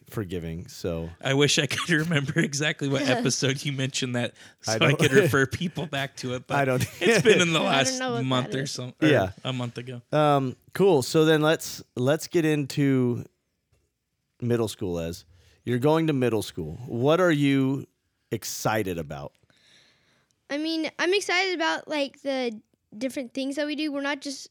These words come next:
Speaker 3: having one teacher. I'm excited about having different teachers and just meeting new people and, yeah.
Speaker 2: That's a good one. I, th-, when I thought back to it, that was one thing that I enjoyed is the,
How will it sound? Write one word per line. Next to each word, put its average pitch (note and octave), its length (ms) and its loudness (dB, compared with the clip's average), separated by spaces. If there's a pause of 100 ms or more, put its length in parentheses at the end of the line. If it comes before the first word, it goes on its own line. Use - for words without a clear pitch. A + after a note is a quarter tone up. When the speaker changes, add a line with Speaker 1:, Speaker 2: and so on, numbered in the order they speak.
(100)
Speaker 3:
having C#4 480 -6
one A#3+ 200 -6
teacher. B3+ 440 -6
I'm B3 140 -6
excited B3+ 360 -6
about A#3 340 -6
having A3+ 480 -8
different A3+ 380 -10
teachers A3 640 -12
and A3+ 320 -12 (720)
just A3 200 -12
meeting A#3 540 -6 (100)
new A3+ 300 -2
people G#3+ 720 -4 (100)
and, - 280 -14 (100)
yeah. - 160 -16 (920)
Speaker 2:
That's E3+ 220 0
a F3 80 2
good C3 220 4
one. B2+ 180 4
I, D3+ 200 2
th-, D3+ 280 -8
when D3 180 2
I D#3 140 4
thought C#3 300 2
back B2+ 220 0
to B2+ 160 2
it, B2 120 -2
that C3+ 180 2
was C3+ 200 2
one C3 160 0
thing B2 160 -4
that A#2 100 0
I A#2 120 0
enjoyed A2+ 440 -4
is A2 220 -4
the, A2+ 280 -2